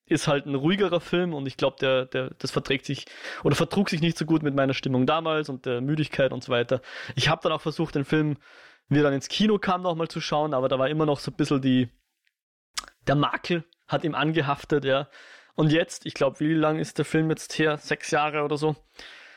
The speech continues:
Jetzt tatsächlich hab ich den nochmal geschaut und hab jetzt meine persönliche Katharsis sozusagen erfahren und konnte endlich diesen Film genießen und ihn abfeiern. Und, äh, ja, darüber <laughs> hab ich mich tatsächlich mehr gefreut, als, als irgendwie,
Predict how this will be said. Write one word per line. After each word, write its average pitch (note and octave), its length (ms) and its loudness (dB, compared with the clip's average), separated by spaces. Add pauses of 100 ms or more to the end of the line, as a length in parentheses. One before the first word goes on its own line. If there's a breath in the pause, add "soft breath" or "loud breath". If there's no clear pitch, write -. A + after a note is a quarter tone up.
(840 loud breath)
Jetzt - 280 -2
tatsächlich - 760 -2 (180)
hab C#3+ 180 0
ich C#3+ 80 0
den C#3+ 180 0
nochmal C#3+ 420 0
geschaut B2 360 0
und C3 260 -4
hab D3 180 0
jetzt C#3+ 220 -6
meine C3 320 0
persönliche C#3 520 0
Katharsis B2+ 600 -2
sozusagen - 520 -8
erfahren A2+ 400 -2
und A2+ 140 -10 (540 loud breath)
konnte D#3 380 2
endlich D3 260 -2
diesen C#3+ 220 0
Film D#3+ 280 2
genießen B2+ 460 0
und A#2 240 0 (100)
ihn C#3 140 2
abfeiern. A#2 640 -2
Und, A2+ 400 -4
äh, A2 340 0 (640 loud breath)
ja, C3 400 0 (300)
darüber C#3+ 280 2
<laughs> B2+ 60 0
hab B2+ 100 -2
ich - 120 -2
mich F3 120 2
tatsächlich - 600 0 (560 loud breath)
mehr D3+ 220 4
gefreut, D3 440 0
als, C3 340 -2
als A#2 460 -2
irgendwie, A#2+ 540 4